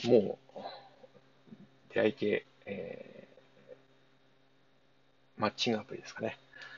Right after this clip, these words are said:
えー、を活用する機会は、あ、まずないんですが、まあ、身の回りの若い子の中では使っている人もいますね。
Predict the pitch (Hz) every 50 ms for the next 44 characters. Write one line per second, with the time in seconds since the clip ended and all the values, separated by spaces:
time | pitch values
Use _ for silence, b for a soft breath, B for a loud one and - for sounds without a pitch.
0 | B - - 120 110 107 104 98 98 98 98 101 101 98 - - - - - -
1 | - - - - - - - - - - - - - - - - 135 131 113 -
2 | 110 110 110 - - - - - 101 - - - - - - - - - - _
3 | - - 95 78 - - - - - - - - 127 - 101 - - - - 107
4 | 101 - - - - - - - - - - - B B B B B B B B
5 | B - 156 123 117 127 147 156 156 151 151 147 147 147 147 143 - - - 143
6 | 139 135 127 - - 107 104 - - 139 120 98 - - - - - 101 - 92
7 | - - - 104 101 98 101 - - - - - - - - - 101 95 - -
8 | - 98 95 92 - - - - - - - - - - - - 101 101 - -
9 | 104 101 - - 110 - -